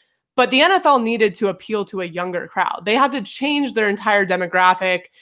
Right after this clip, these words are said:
their entire tone, which explains a lot of the pregame stuff, but also explains this. So they needed him more than he needed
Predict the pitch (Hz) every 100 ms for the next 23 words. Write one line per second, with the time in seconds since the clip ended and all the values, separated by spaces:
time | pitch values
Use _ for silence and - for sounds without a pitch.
0 | _ - 202 202 220 208 190 180 - 233
1 | 208 180 180 180 _ _ 214 208 208 -
2 | 277 294 262 220 185 160 311 339 214 175
3 | 170 185 175 226 254 254 214 202 180 170
4 | - 269 226 175 180 - - _ _ _
5 | - 254 214 185 - _ _ _ 185 330
6 | 494 370 214 180 - 320 277 190 185 185
7 | 180 196 262 247 185 170